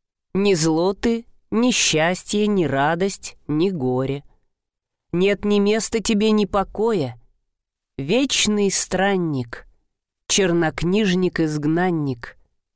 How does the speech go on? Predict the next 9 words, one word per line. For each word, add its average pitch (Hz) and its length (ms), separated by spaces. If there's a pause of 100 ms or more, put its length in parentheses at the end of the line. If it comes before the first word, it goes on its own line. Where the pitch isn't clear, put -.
(1040)
Наставление 180 720
Мараны 170 560
первому 175 560
чернокнижнику 170 1120 (320)
Маргамону. 165 880 (1120)
Времена, 165 640
канувшие 180 600
давно. 127 520 (680)
Явь. 131 480